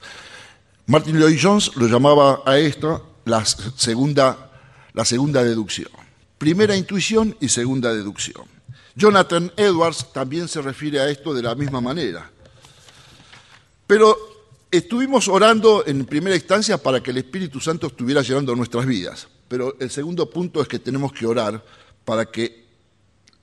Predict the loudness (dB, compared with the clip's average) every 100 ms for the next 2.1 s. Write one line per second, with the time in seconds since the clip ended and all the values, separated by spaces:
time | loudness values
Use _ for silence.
0 | _ _ _ -6 -2 -2 -2 -10 -8 -6
1 | -4 -4 -4 -4 -4 -8 -14 -16 -20 -20
2 | -20